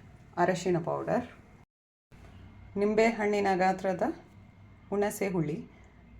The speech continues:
ಮೀನಿಗೆ ಯಾವಾಗಲೂ ಹುಣಸೆ ಹುಳಿ ಮತ್ತು ಖಾರ ಜಾಸ್ತಿನೇ ಹಾಕಬೇಕು. ಅರ್ಧ ತುಂಡು ಈರುಳ್ಳಿ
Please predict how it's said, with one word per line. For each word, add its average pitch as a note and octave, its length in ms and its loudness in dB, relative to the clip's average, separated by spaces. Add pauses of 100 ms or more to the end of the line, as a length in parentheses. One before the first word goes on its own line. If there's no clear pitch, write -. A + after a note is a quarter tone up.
ಮೀನಿಗೆ G3+ 360 0
ಯಾವಾಗಲೂ F#3 440 2 (360)
ಹುಣಸೆ G3 360 -2
ಹುಳಿ G3 260 0
ಮತ್ತು F3 320 -2
ಖಾರ E3+ 400 -2
ಜಾಸ್ತಿನೇ F3+ 640 -4 (200)
ಹಾಕಬೇಕು. D#3 500 -2 (3000)
ಅರ್ಧ F#3 220 4 (120)
ತುಂಡು G3+ 240 2
ಈರುಳ್ಳಿ G#3 460 2